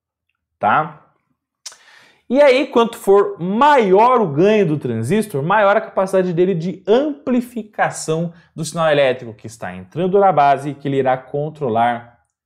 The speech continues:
no coletor, tá? O terminal coletor, inclusive vou colocar aqui no chat, vocês vão colocando aí depois na plataforma do nosso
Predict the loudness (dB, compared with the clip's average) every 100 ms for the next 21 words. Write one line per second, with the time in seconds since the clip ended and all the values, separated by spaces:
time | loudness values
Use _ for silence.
0 | _ -10 -6 -4 -6 -12 _ _ -4 -2
1 | -2 -4 -10 -12 -16 _ _ _ _ 0
2 | 0 -2 -12 -20 -12 -6 0 2 2 2
3 | 4 2 2 2 2 4 2 2 -8 -14
4 | -10 -8 -6 -2 -2 0 -2 -4 -14 -10
5 | -2 0 0 -10 -12 -12 -10 -6 -8 -8
6 | -8 -2 -2 -4 -8 -10 -12 -14 -12 -10
7 | -10 -8 -10 -12 -16 -20